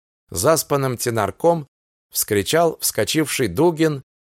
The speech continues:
и чем-то тяжелым ударил ближнюю лошадь. Бунчук, одолеваемый вшами, поворочился,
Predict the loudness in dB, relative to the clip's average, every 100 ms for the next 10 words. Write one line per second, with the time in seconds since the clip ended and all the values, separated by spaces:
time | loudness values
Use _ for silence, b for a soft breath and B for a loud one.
0 | -8 -4 0 0 0 -2 0 0 2 4
1 | 4 0 0 2 2 0 -2 -2 -2 -2
2 | -4 -2 -2 -4 -6 -14 -12 -14 _ _
3 | _ _ -4 0 0 2 0 0 -6 -2
4 | 0 2 2 2 2 0 -4 -4 -2 -2
5 | 0 -2 -4 -2 0 2 2 0 0 -2
6 | -2 -4 -4